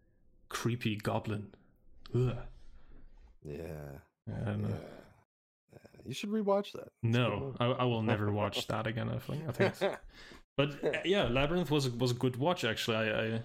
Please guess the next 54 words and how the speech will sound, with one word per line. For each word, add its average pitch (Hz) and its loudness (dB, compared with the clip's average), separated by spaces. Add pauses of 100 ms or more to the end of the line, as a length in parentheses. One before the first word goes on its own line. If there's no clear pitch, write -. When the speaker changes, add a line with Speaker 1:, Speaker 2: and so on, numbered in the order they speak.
(100)
Speaker 1:
I 117 2
was 123 4
surprised. 127 0
I, 120 0
I 127 0
think 127 2
it's - -2
far 120 2
better 113 2
than, 107 -2
than 117 0
Legend 113 0
and, 113 -2
uh, 120 -2 (800)
better 107 0
than 117 -2
the 127 -2 (180)
Dark - -4
Crystal. - -6 (1040)
Speaker 2:
Just - -12
think 104 -2
of 101 -6
the 98 0
millions 101 4
of 87 0
boys 95 4
out 87 0
there 90 2
in 90 2
the 87 -2
eighties 85 -2
that 85 -10
had 85 -4
a 80 -6
crush 82 -6
on 80 -10
Jennifer 80 -8
Connelly 82 -6
as - -12
soon - -8
as - -6
Speaker 1:
Can't 120 2
Speaker 2:
she 127 0
hit 123 -6
Speaker 1:
blame 120 0
Speaker 2:
the 117 0
Speaker 1:
them, 107 -2
Speaker 2:
screen. 117 0 (840)
Speaker 1:
though. 113 -4
Speaker 2:
Mm-hmm. 131 -2 (400)
Mm. 117 -4
Speaker 1:
Yeah. 120 0 (1000)
All 131 2
right, 139 -2